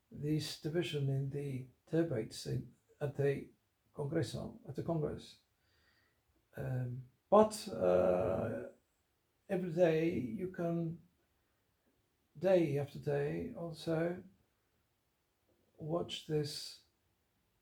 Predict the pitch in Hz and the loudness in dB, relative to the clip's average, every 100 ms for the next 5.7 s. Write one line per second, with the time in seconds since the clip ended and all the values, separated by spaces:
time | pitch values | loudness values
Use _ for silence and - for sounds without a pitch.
0 | _ _ _ _ _ _ _ _ _ _ | _ _ _ _ _ _ _ _ _ _
1 | _ _ _ - - _ _ - 147 139 | _ _ _ -20 -20 _ _ -8 -4 -2
2 | 139 135 139 139 208 - _ _ _ _ | 0 -2 -2 -6 -10 -18 _ _ _ _
3 | _ _ _ - 170 - 196 180 143 135 | _ _ _ -8 -6 -2 0 2 2 0
4 | 143 135 135 - _ _ _ _ _ _ | -2 -4 -6 -10 _ _ _ _ _ _
5 | _ _ _ _ 160 156 151 | _ _ _ _ -10 -6 -6